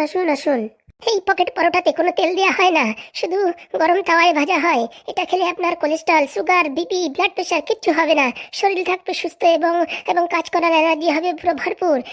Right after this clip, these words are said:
তাই দেরি কিসের? ভিটামিন, ক্যালসিয়াম, আয়রন, ফলিক অ্যাসিড দিয়ে তৈরি। আসুন, আসুন, আসুন, এই পকেট পরোটা খান। দুটো পরোটা, একটা ডিম, আনলিমিটেড তরকারি আর এক টুকরো পেঁয়াজ, একটা কাঁচা লঙ্কা, মাত্র ত্রিশ টাকা। আর তিনটে পরোটা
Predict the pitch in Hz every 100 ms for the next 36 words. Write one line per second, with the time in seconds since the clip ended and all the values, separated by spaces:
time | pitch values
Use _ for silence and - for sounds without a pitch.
0 | - - 330 339 - 330 294 277 359 359
1 | 359 311 320 - 349 262 311 359 349 -
2 | 339 339 330 349 302 311 330 339 320 269
3 | - - 311 415 370 320 370 330 320 370
4 | 330 330 285 330 - 320 320 - 320 240
5 | - - - 392 - 359 349 330 330 330
6 | 339 - - 302 359 269 330 330 311 -
7 | 320 330 311 349 349 311 339 330 320 320
8 | - - 330 330 339 339 330 330 349 320
9 | 311 - 302 - 349 320 370 320 311 269
10 | 359 349 339 - 311 - 262 269 220 -
11 | - - - 403 381 381 349 330